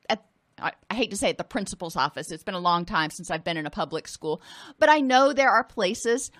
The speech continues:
where there is privacy, where people can go and, and access a, uh, telehealth clinician. That saves providers from having to travel from school to school to school if they're able to maybe serve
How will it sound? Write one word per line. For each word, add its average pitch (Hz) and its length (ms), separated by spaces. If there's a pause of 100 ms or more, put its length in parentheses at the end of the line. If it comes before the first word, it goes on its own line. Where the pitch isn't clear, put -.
(160)
where 226 340
there 220 200
is 214 180
privacy, 220 840
where 185 200
people 208 360
can 196 220
go 190 480
and, 175 300
and 180 180
access 180 640 (100)
a, 170 440 (300)
uh, 147 440 (200)
telehealth 220 600 (280)
clinician. 226 680 (340)
That 240 280
saves 285 680 (220)
providers 220 800 (180)
from 254 180
having 254 300
to 233 80
travel 247 500
from 202 220
school 214 420
to 202 100
school 196 400
to 190 60
school 208 560 (240)
if 214 200
they're 214 260
able 233 280
to 247 120
maybe 214 320
serve 214 540